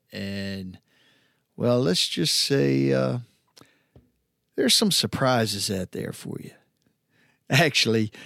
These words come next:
Doctor Colleen is going to be on my podcast, Harford County Living with Rich Bennett, and sh-, well,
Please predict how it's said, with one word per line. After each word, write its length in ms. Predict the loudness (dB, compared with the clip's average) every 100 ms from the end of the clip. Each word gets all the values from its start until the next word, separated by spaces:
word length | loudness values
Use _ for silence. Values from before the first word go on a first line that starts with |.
| -20 -20 -20 _ _ _
Doctor 320 | 0 2 2 0
Colleen 640 | 4 4 6 6 6 4
is 460 | 2 0 0 -2 -2
going 300 | 0 0 0
to 100 | 0
be 340 | 2 4 2
on 240 | 2 0
my 220 | 2 2 0
podcast, 680 | -2 -6 -6 -6 -6 -6 -4
Harford 360 | -4 -4 -6
County 380 | -4 -2 -2 -2
Living 280 | -4 -6 -6
with 200 | -6 -6
Rich 240 | -8 -6
Bennett, 360 | -4 -4 -4 -8 _ -6
and 600 | 0 2 2 0 -2 -4 -14 _ -10
sh-, 340 | -2 0 -2 _ _
well, 320 | 2 4 4